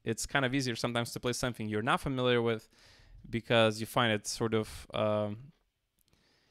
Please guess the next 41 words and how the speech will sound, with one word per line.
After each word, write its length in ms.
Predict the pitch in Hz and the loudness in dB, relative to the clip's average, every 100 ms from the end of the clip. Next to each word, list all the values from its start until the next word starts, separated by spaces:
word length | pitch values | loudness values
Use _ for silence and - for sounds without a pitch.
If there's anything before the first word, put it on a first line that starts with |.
| _ _ - | _ _ -8
y-, 280 | 113 107 - | -4 -6 -6
you, 180 | 120 120 | -4 -2
you 100 | 135 | 0
find 220 | - 160 | 4 4
it 60 | 143 | 4
more 220 | 123 113 | 4 4
interesting, 440 | 160 185 156 123 | 2 -2 -4 -2
obviously, 360 | 110 107 104 107 | 0 -2 -2 -2
in 80 | 107 | -2
the, 100 | 104 | -4
in 80 | - | -4
the 60 | 104 | -2
first 300 | 147 165 - | -2 -4 -2
place 260 | 107 101 | -2 -4
'cause 180 | - 101 | -8 -8
you 60 | 104 | 0
don't 240 | 110 110 | 0 2
know 220 | 107 107 | 2 0
the, 220 | 107 107 | 0 0
uh, 220 | 107 104 104 | 0 0 -2
the 120 | 110 | 2
outcome 320 | 127 - 110 | 2 0 -4
of 120 | 104 | -4
the 220 | 110 104 101 | -2 -2 -2
position 460 | 104 131 - 131 | -4 -2 -2 -2
yet. 300 | 107 98 - _ _ _ _ | -2 -4 -8 _ _ _ _
Uh, 180 | 104 104 | -4 -2
whereas, 340 | 101 104 104 104 | 0 2 0 0
you 80 | |
know, 80 | 110 | 0
everything 400 | 110 110 - 113 | 0 0 -2 2
else 200 | 110 107 | 2 2
you 80 | 113 | -2
looked 220 | 113 - | -4 -4
at 160 | 104 104 | -8 -6
is, 280 | 101 104 - - | -8 -8 -12 -10
is 160 | 110 107 | -6 0
obviously 500 | 107 107 - 110 107 | 0 0 -2 -4 -2
eventually 560 | 104 - 113 107 - 104 | -2 0 0 0 -2 -2
a 40 | |
draw. 280 | 113 185 | 4 4